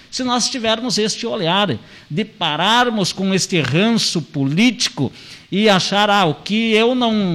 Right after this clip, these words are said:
não é eu que fiz, não é bom, não vou manter." Na nossa administração,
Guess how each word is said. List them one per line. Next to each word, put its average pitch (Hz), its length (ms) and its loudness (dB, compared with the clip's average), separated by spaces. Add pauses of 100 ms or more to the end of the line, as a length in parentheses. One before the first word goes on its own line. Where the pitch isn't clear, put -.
não 170 220 2
é 220 160 6
eu 220 320 6
que - 180 -8
fiz, 214 560 -4
não 240 340 -2
é 208 120 2
bom, 208 340 0
não 233 160 -6
vou 220 200 -2
manter." 170 520 -2 (360)
Na 147 100 -4
nossa 214 320 0
administração, 196 720 -6